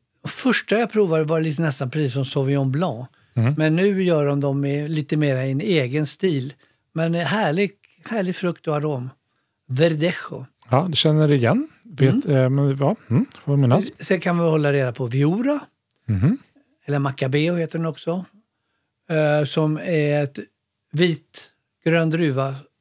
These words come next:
Speaker 1: i, eh, Rioja.
Speaker 2: Mm.
Speaker 1: Som alltså används ofta i, eller användes i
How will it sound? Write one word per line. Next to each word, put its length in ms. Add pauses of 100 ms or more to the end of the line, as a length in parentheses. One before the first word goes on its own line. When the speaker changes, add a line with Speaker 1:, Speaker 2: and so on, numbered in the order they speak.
(160)
Speaker 1:
i, 360
eh, 280 (460)
Rioja. 440 (340)
Speaker 2:
Mm. 140
Speaker 1:
Som 100
alltså 160
används 480
ofta 360
i, 60 (200)
eller 160
användes 800
i 40